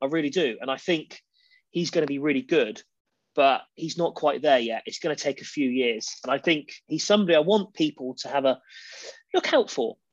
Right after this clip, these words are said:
in the next, I don't know, in five years' time. Let's see, see where he goes. But, so he plays on that left. He's very quick. He's very agile. He runs at defenders. Like you said, Jack, he's on his left, but he can come in onto his right as well. And he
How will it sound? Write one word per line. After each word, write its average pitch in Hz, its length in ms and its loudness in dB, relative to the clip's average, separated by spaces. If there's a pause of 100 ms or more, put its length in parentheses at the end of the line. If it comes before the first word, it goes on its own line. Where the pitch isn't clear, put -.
in 156 120 -6
the 156 60 -2
next, - 280 -2
I 180 40 -2
don't 131 100 -8
know, 113 100 -2
in 127 120 -6
five 165 260 4
years' 143 220 4
time. 127 260 -2
Let's 117 200 -8
see, 135 340 -4
see 131 200 -6
where 120 160 0
he 117 80 -8
goes. 113 360 0
But, 147 180 4 (240)
so - 140 -2
he 139 80 2
plays 208 260 4
on 175 100 -2
that 160 140 -2
left. 151 400 2 (280)
He's - 120 -12
very 202 200 4
quick. 180 600 2
He's 135 120 -16
very 170 380 -2
agile. 160 420 -2
He 151 60 -2
runs 160 220 -2
at 147 60 -16
defenders. 156 640 -2
Like 147 100 -6
you 151 80 -4
said, 143 240 -4
Jack, - 320 -2 (260)
he's 139 120 -8
on 143 80 -4
his 135 120 -8
left, 151 220 2
but - 100 -10
he 120 60 -8
can 123 160 -16
come 147 240 0
in 135 260 2 (240)
onto 135 300 -2
his 123 140 -4
right 135 320 4
as 120 100 -4
well. 131 240 4
And 127 80 -4
he 127 140 -10